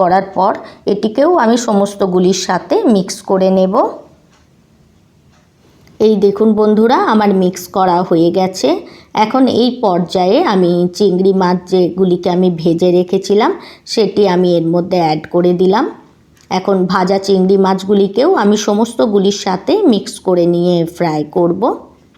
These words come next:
বন্ধুরা, আমার চ্যানেলে চিংড়ি মাছের আরও অনেক রেসিপি আছে, আমি লিংক ডেসক্রিপশন বক্সে দিয়ে দেব, আপনারা চেক করতে পারেন। এখন আমি এর মধ্যে অ্যাড করব হাফ টিস্পুন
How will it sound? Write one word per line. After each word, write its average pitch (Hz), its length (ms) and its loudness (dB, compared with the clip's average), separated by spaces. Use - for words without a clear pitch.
বন্ধুরা, 220 420 2
আমার 202 220 2
চ্যানেলে 185 480 2
চিংড়ি 233 440 2
মাছের 220 420 -2
আরও 208 140 0
অনেক 220 200 0
রেসিপি 180 440 -2
আছে, - 280 -6
আমি 247 160 2
লিংক 262 180 2
ডেসক্রিপশন 226 580 0
বক্সে 190 360 -2
দিয়ে 165 260 2
দেব, 180 160 0
আপনারা 170 380 -2
চেক 175 160 -2
করতে 185 280 -2
পারেন। 202 280 0
এখন 269 240 -2
আমি 214 160 2
এর 196 160 2
মধ্যে 190 300 0
অ্যাড 165 160 0
করব 180 260 0
হাফ 208 200 0
টিস্পুন 196 420 0